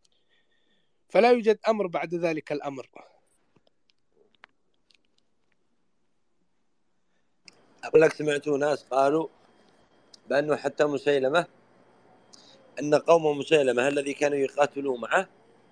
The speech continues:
Speaker 2: أنهم كانوا مسلمين، لأنه شدتهم العصبية القبلية.
Speaker 1: لا تدخلنا شيء في مسيلمة. خلي
Speaker 2: <laughs> أنا،
Speaker 1: مسيلمة.
Speaker 2: أنا لا أقول
Speaker 1: حقه.
Speaker 2: لك لا أحد وين، يعني، حتى التبرير المسيلمة، مسيلمة الكذاب، يعني، قالوا إنه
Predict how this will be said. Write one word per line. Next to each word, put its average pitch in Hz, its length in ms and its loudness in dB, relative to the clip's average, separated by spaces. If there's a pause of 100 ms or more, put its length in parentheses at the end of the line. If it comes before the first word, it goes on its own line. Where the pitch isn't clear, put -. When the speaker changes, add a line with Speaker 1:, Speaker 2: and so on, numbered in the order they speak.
(440)
Speaker 2:
أنهم 165 140 0
كانوا 170 260 4
مسلمين، 151 560 0
لأنه 151 400 0
شدتهم 143 500 -2
العصبية 135 540 -4
القبلية. 98 520 -8 (1300)
Speaker 1:
لا 196 120 4
تدخلنا 202 420 -2
شيء 180 160 -8
في 185 120 -2
مسيلمة. 147 400 -6 (360)
خلي 220 140 6
Speaker 2:
<laughs> 220 80 6
أنا، 202 80 2
Speaker 1:
مسيلمة. 180 280 4 (440)
Speaker 2:
أنا 220 200 6
لا 226 160 8
أقول 226 140 4
Speaker 1:
حقه. 226 100 0
Speaker 2:
لك 202 80 -8
لا 202 180 4
أحد 175 320 -2
وين، 190 260 4
يعني، 160 280 0
حتى 156 240 -8
التبرير 185 460 0
المسيلمة، 156 720 -6 (580)
مسيلمة 165 440 0
الكذاب، 123 500 -2 (1160)
يعني، 156 440 -4 (560)
قالوا 202 240 4
إنه 196 200 -2